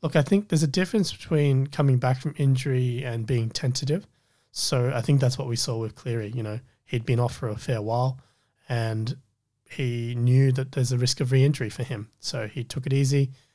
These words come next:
was tentative, but even last week I thought he was back to normal and he wasn't really doing too much and still scoring really well. Pappenhausen was definitely a very unique case where he was, you know, it's, it's, it was a pretty serious incident at the time. You know, he got knocked out,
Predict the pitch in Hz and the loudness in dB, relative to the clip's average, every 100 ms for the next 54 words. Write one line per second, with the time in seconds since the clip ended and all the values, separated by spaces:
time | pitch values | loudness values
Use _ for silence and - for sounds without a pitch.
0 | _ - 127 139 127 135 135 131 131 127 | _ -4 0 2 2 2 0 0 -4 -6
1 | - 196 185 135 147 - 135 123 127 135 | -4 0 2 2 2 0 -4 -4 -2 0
2 | 117 - 117 - 123 127 127 127 120 120 | 0 -2 -8 -4 -2 2 2 2 0 -4
3 | _ _ _ - 127 147 135 120 113 127 | _ _ _ 0 2 2 2 -2 2 2
4 | 131 131 123 127 131 123 127 117 131 117 | 2 0 -2 -2 -4 -6 -6 -4 -2 -2
5 | 117 110 110 120 127 - _ _ _ _ | -2 -4 -2 -2 -4 -10 _ _ _ _
6 | _ - 147 135 131 127 127 113 - 123 | _ 0 2 4 4 2 0 -4 -4 -6
7 | 107 123 117 110 110 110 110 110 107 - | -4 -4 -4 -4 -4 -4 -6 -6 -10 -6
8 | 117 113 - 117 117 110 - _ _ _ | -4 -4 -6 -8 -8 -10 -14 _ _ _
9 | 135 117 110 - - _ _ _ _ 113 | -4 -4 -4 -8 -14 _ _ _ _ -12
10 | 110 127 131 - 147 127 - - _ _ | -4 -4 -4 -8 -8 -8 -12 -18 _ _
11 | _ _ _ 151 139 131 196 - 165 135 | _ _ _ 0 2 2 2 2 4 4
12 | 165 151 - 127 127 127 - 143 113 117 | 4 2 2 -2 -4 -6 -2 -2 0 -4
13 | 101 123 123 110 - 131 107 | -4 -4 -4 -6 -2 -2 -2